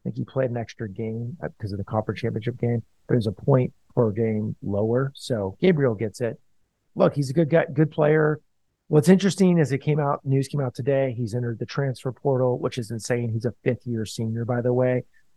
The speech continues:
Uh, but it, it shows he clearly knows he's probably not a high level pro prospect. If he can go get a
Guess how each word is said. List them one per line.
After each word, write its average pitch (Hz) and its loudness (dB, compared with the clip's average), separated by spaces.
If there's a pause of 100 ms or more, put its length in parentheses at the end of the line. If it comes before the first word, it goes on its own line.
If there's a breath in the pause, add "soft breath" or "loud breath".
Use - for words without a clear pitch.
(160)
Uh, 107 -2 (260)
but 117 2
it, 113 -4
it 113 -8
shows 131 0
he 120 -2
clearly 123 0
knows 117 0
he's 110 -2
probably 113 0
not 110 -2
a 110 -2
high 107 -2
level 104 -2
pro 131 0
prospect. 131 -2 (560)
If 117 -6
he 135 2
can 160 2
go 170 4
get 170 2
a 147 2